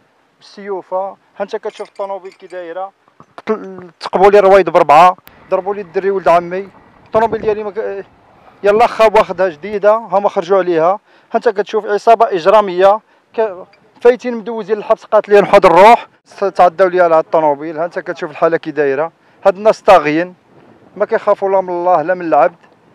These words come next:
هاد الناس فاتوا الرشام ديالهم، هاد الناس طغاو، كيقول لك ما كاينش شي واحد كيبيعوا الحشيش،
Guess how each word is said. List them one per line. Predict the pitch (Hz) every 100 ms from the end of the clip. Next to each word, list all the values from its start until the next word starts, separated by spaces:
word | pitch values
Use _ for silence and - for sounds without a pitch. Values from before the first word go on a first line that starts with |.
| _ _
هاد | 190
الناس | 190 220 202 214
فاتوا | 196 - 233 190 233 226
الرشام | 196 - 220
ديالهم، | 190 196 190 151 180 196 _ _ _ -
هاد | 196
الناس | 214 226 - -
طغاو، | 190 220
كيقول | 220 214 196
لك | 208
ما | 208
كاينش | 202 240 -
شي | 233
واحد | 214 190
كيبيعوا | 226 220 220
الحشيش، | 214 - - 180 190